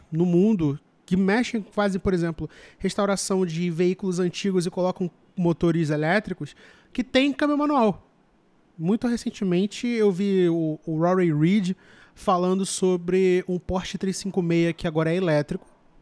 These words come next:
com um motor de noventa e oito cavalos, se eu não me engano, que era a potência que esses carros tinham na época,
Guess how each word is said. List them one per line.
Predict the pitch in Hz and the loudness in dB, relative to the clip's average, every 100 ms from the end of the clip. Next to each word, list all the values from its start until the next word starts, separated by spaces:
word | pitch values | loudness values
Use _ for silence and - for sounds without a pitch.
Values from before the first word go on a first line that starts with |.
| _ _ _ | _ _ _
com | 185 180 | -4 0
um | |
motor | 175 175 175 | 0 0 0
de | 165 | 0
noventa | 160 151 202 | -2 -2 -2
e | 196 | -4
oito | - | -4
cavalos, | 180 143 170 180 | -6 -4 -4 -4
se | 170 | -4
eu | |
não | 156 | -6
me | 143 | -6
engano, | 135 156 170 | -6 -6 -6
que | 156 | -8
era | 165 | -8
a | |
potência | 156 160 151 | -8 -8 -10
que | 165 | -10
esses | 160 - | -10 -8
carros | 151 160 - | -6 -6 -8
tinham | - 151 | -8 -8
na | 143 127 | -6 -8
época, | 135 160 - | -8 -10 -14